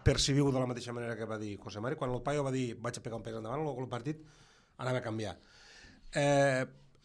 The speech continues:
no estic d'acord amb tu. Començaré per l'Òscar. Després parlarem de la pilota d'or i te diré per què penso jo que estàs equivocat en, en el que dius. Eh, l'Òscar, eh, l-, lo millor del, del Barça va ser, eh, lo porter, possiblement. Lo pitjor va ser Suárez,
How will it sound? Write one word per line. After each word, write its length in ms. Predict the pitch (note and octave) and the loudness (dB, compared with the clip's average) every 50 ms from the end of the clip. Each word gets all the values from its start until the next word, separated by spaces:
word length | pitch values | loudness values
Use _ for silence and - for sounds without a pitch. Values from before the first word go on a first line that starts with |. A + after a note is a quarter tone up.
| - - | -14 -4
no 100 | F#3+ E3 | 0 0
estic 140 | D#3+ D3 F#3 | 2 2 2
d'acord 220 | E3 E3 D#3 D#3+ D3+ | 2 4 4 4 4
amb 100 | C#3+ C3 | 4 2
tu. 240 | E3+ F3+ F#3+ F#3 | 2 0 0 0
Començaré 320 | - D#3 D3 - D#3 F3 F#3+ | -2 -2 -2 0 2 2 2
per 100 | F#3+ F3 | 2 2
l'Òscar. 280 | C3+ A#2 - - G#2 F#2+ | 0 0 -2 -4 -8 -8
Després 220 | G2+ A2 - C#3+ C3+ | -8 -10 -10 -10 -6
parlarem 300 | - E3 D3 C#3 C3+ B2+ | -4 -4 -2 -2 -2 -4
de 80 | B2+ | -4
la 100 | B2 A#2+ - | -4 -6 -6
pilota 280 | - B2 A2+ A2+ - A#2 | -6 -8 -8 -6 -4 -2
d'or 260 | B2 C#3+ E3+ D#3+ - - | -2 -2 -2 -4 -10 -14
i 80 | - B2+ | -14 -10
te 140 | G#2 B2+ A#2+ | -8 -6 -6
diré 200 | A2 A#2+ B2 B2+ | -4 -2 -4 -4
per 240 | B2 - C#3 B2 - | -4 -4 -6 -6 -2
què 340 | - B2 A#2 A2+ G2 - - - - - | -2 -2 -2 -2 -4 -6 -10 -16 -14 -6
penso 260 | - D3 B2+ A#2 - A#2+ | -4 -4 -2 -2 -2 -2
jo 120 | B2 C3 | -2 -2
que 60 | B2+ C3 | -2 -4
estàs 200 | - C3+ A2+ G#2+ | -6 -6 -6 -6
equivocat 380 | G2 G#2 G2+ G2 G2 G2 F2 | -6 -6 -6 -6 -8 -8 -8
en, 100 | F#2 F#2+ G#2 | -10 -12 -10
en 80 | A2 G#2 | -10 -10
el 40 | G2 D#2+ | -10 -10
que 60 | F#2+ | -12
dius. 160 | F#2 F2 - - - - - - - - - - | -14 -14 -16 -18 -20 -20 -20 -20 -20 -20 -12 -6
Eh, 220 | C3 C3 C3+ C3 C3 - - - - - - | -2 -2 -2 -2 -4 -6 -14 -20 -20 -16 -6
l'Òscar, 440 | - D#3+ E3 D#3+ - - G#2+ G2+ G2 - - | -2 0 0 0 0 -4 -6 -6 -8 -10 -8
eh, 440 | - C3 C3 C3+ C3 B2+ B2+ B2 B2 B2 - - - - - - _ _ - - - | -6 -4 -2 0 0 0 0 -2 -4 -6 -10 -18 -20 -20 -20 -20 _ _ -14 -6 -2
l-, 160 | D#3 D#3 C#3+ - F3 | -2 -2 -2 0 0
lo 100 | D#3 D3 | 2 2
millor 200 | C#3+ D3+ E3+ F3+ | 4 4 4 6
del, 200 | F#3 F3+ - - C3 | 4 4 2 0 2
del 220 | D#3 D3+ D3+ D3 | 4 4 4 6
Barça 320 | D#3 F3+ F3 - - G3+ F#3+ | 6 4 4 4 2 2 2
va 100 | F3 D#3 | 2 2
ser, 400 | - - F3+ F3+ F#3+ G3 - - - | 2 2 2 4 4 2 2 -2 -4
eh, 380 | C#3+ C#3 C#3 C3+ C3+ C3 C3 B2+ | -2 0 0 2 2 2 2 2
lo 120 | B2+ B2+ | 0 0
porter, 400 | B2+ C3+ B2+ B2+ - C3+ A2+ - - - - _ _ | 0 -2 -2 0 0 0 0 -2 -6 -14 -20 _ _
possiblement. 680 | - - - - E3 D3+ C#3+ C#3+ C3 C3 B2+ A2 F2+ - - - - - | -2 0 2 4 4 4 6 4 4 4 4 2 0 -6 -14 -20 -12 -4
Lo 140 | - C3 B2+ | -2 -2 0
pitjor 260 | C3 C3 A#2+ D3+ D#3+ D#3+ | 0 2 4 6 6 6
va 60 | E3 | 6
ser 100 | D3+ D#3 | 4 2
Suárez, 400 | - C3+ A2+ G2 F#2 F2+ - | -2 -2 -2 -4 -4 -8 -12